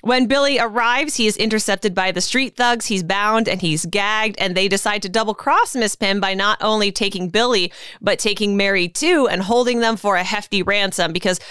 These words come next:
Billy isn't quite ready to explain the Shazam of it all, so he just stays kidnapped and he refuses to transform in front of his sister.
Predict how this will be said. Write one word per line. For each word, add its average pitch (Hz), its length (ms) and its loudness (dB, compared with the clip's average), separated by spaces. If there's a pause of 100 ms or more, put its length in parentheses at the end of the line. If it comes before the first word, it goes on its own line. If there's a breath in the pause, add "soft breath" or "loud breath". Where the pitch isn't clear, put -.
(200 loud breath)
Billy 233 500 2
isn't 202 380 0
quite 196 300 -2
ready 185 280 0
to 185 160 0
explain 180 560 0
the 170 80 2
Shazam 175 520 0
of 240 120 0
it 269 100 2
all, 285 300 4
so 190 280 0
he 190 260 -4
just - 260 -2
stays 180 260 -2
kidnapped 151 520 -4
and 165 100 0
he 170 140 -2
refuses 170 500 0
to - 100 -6
transform 160 460 0
in 156 80 -2
front - 160 0
of - 60 -6
his 170 120 -2
sister. - 540 -2